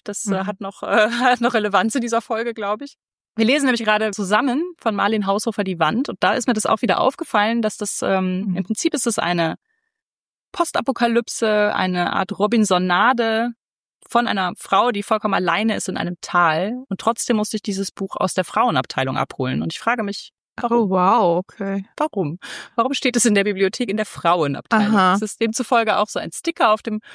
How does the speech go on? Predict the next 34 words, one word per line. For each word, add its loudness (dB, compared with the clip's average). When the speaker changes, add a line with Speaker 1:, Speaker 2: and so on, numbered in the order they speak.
Speaker 1:
Buchrücken, 0
wo -2
groß -4
drauf 0
steht, -6
"Frauen". 0
Speaker 2:
Nein, -2
echt? -8
Wow. -8
Speaker 1:
Ja. -4
Ja. -6
Speaker 2:
Okay, 0
krass. -8
Ja, 0
es -4
ist -4
ja 4
leider 4
oft 2
auch 0
so -2
eine, -2
so -4
eine 4
Annahme, 4
die 2
sich -6
bestätigt, -6
ne? -4
Also, 0
es, -10
es -10
gibt -4
ja, 2